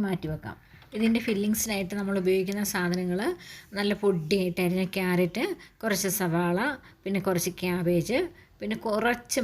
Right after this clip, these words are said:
മാത്രം, ആ, തക്കാളിക്ക എന്നിവ നമുക്ക് ചെറുതായിട്ട് അരിഞ്ഞ് ഒരു ബൗളിലേക്ക് മാറ്റിയെടുക്കാം. പിന്നെ നമുക്കിതിലേക്ക് ആവശ്യമുള്ളത് മയണൈസാണ്. ഞാനിവിടെ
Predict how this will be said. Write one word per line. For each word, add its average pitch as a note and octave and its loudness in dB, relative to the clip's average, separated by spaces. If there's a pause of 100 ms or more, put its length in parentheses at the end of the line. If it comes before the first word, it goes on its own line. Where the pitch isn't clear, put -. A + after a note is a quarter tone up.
മാത്രം, F#3+ 0 (500)
ആ, E3 -2 (500)
തക്കാളിക്ക F3 0 (880)
എന്നിവ G#3 2
നമുക്ക് F3+ 0
ചെറുതായിട്ട് F#3 0
അരിഞ്ഞ് E3+ -2 (140)
ഒരു F#3+ 2
ബൗളിലേക്ക് F3+ 2
മാറ്റിയെടുക്കാം. G#3+ -4 (1600)
പിന്നെ B3 0
നമുക്കിതിലേക്ക് G3 2 (100)
ആവശ്യമുള്ളത് F#3 2 (140)
മയണൈസാണ്. G3 0 (160)
ഞാനിവിടെ F#3+ 0